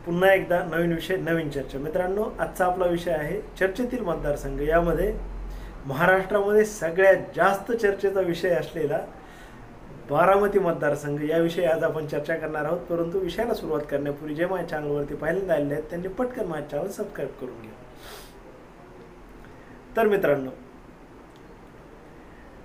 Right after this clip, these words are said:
बातम्या पाहत असताना नुकतीच एक बातमी पाहिली आणि ती अशी होती की, चंद्रकांत पाटील जे भाजपचे नेते आहेत, त्यांचं असं वक्तव्य होतं की या वे-, वेळी म्हणजे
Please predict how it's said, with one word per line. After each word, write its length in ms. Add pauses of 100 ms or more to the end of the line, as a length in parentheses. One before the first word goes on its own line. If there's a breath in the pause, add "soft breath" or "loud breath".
(100)
बातम्या 320
पाहत 240
असताना 520 (480)
नुकतीच 540 (100)
एक 160
बातमी 300
पाहिली 440
आणि 240
ती 80
अशी 240
होती 280
की, 360 (1300)
चंद्रकांत 500
पाटील 420 (720)
जे 60
भाजपचे 600
नेते 320
आहेत, 260 (540)
त्यांचं 300
असं 160
वक्तव्य 440
होतं 320
की 300 (1120 loud breath)
या 180
वे-, 300
वेळी 360
म्हणजे 380